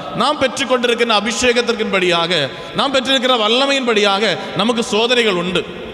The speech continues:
நமது வாழ்க்கையில் நிச்சயமாக கடவுள் அந்த சோதனைகளை அனுமதிப்பார். ஏனெனில் நம்மை மீண்டும் மீண்டும் பெரியவர்களாக உயர்த்துவதற்காக. நாம் சோதனைகள் கண்டு துவண்டு போகிற போது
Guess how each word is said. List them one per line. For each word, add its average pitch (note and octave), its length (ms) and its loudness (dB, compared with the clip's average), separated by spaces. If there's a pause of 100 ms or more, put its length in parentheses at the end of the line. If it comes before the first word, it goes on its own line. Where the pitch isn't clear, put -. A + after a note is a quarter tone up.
நமது B3+ 200 0
வாழ்க்கையில் A#3 380 0
நிச்சயமாக A3 560 0 (180)
கடவுள் B3+ 240 2
அந்த B3 140 0
சோதனைகளை B3 480 2
அனுமதிப்பார். G#3+ 540 0 (220)
ஏனெனில் G#3+ 480 0 (120)
நம்மை A3+ 260 0
மீண்டும் C4 340 0
மீண்டும் C4+ 320 -2
பெரியவர்களாக A3+ 600 0
உயர்த்துவதற்காக. F#3+ 840 0 (640)
நாம் A3+ 360 -2
சோதனைகள் B3+ 680 0
கண்டு A#3+ 260 0
துவண்டு C4 340 0
போகிற A3+ 280 2
போது G#3+ 360 2